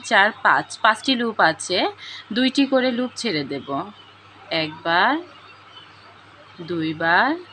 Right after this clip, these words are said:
তিনবার, চারবার, দুইটি করে লুপ চারবার ছেড়ে দিয়েছি। এখন একটি চেন করে নেব। একটি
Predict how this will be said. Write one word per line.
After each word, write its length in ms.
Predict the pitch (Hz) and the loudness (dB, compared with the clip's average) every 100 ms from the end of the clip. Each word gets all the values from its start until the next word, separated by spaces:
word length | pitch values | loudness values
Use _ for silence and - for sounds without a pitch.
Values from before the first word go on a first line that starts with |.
| - - - - - - - - - | -20 -20 -20 -20 -20 -20 -20 -20 -10
তিনবার, 640 | 196 175 170 160 180 220 339 - - - - - | -6 -4 -4 0 2 2 0 -6 -16 -20 -20 -2
চারবার, 520 | 226 139 143 - - - - - - - | 2 2 0 -6 -8 -10 -18 -20 -16 -4
দুইটি 300 | 262 269 285 | 0 2 2
করে 240 | 277 254 247 | 4 2 2
লুপ 260 | 233 214 269 - | 0 -2 -4 0
চারবার 440 | 240 202 202 233 - | 2 4 4 2 2
ছেড়ে 220 | 247 196 | -2 -2
দিয়েছি। 440 | 175 180 165 - 254 - | -2 -2 -2 -4 -6 0
এখন 260 | 226 240 254 | 0 0 -4
একটি 220 | 254 - 247 | -4 -6 -8
চেন 200 | - 247 240 220 | -4 -2 -2 -2
করে 180 | 151 151 | -4 -4
নেব। 220 | 135 - 131 - - - - - - - - - - - - - - | -8 -10 -12 -12 -20 -20 -20 -20 -20 -20 -20 -20 -20 -16 -16 -16 -2
একটি 240 | 262 269 | 0 4